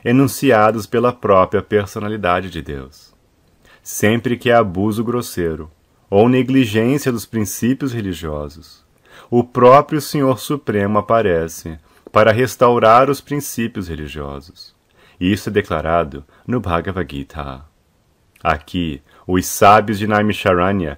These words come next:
estão indagando acerca desses princípios. A resposta a esta pergunta é dada posteriormente. O Srimad Bhagavatam é a representação sonora transcendental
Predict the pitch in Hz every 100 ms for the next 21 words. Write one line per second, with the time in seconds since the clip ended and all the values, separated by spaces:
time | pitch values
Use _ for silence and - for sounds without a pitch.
0 | - - 113 - 127 127 131 131 131 117
1 | 120 131 131 127 - 123 120 127 131 107
2 | 113 139 113 - 80 76 - - - -
3 | _ _ _ _ _ _ _ _ - 78
4 | 80 80 - - 80 82 - 101 95 90
5 | 104 98 110 92 76 76 76 73 _ _
6 | - 104 92 82 87 95 - 78 - 80
7 | 76 71 71 69 64 _ _ _ _ _
8 | _ _ _ _ _ - 95 - 110 98
9 | 82 80 92 95 90 80 80 76 - -
10 | 92 101 107 95 107 110 113 110 - 123
11 | 123 - - 135 110 98 98 101 101 120
12 | 139 135 135 131 135 120 101 87 80 80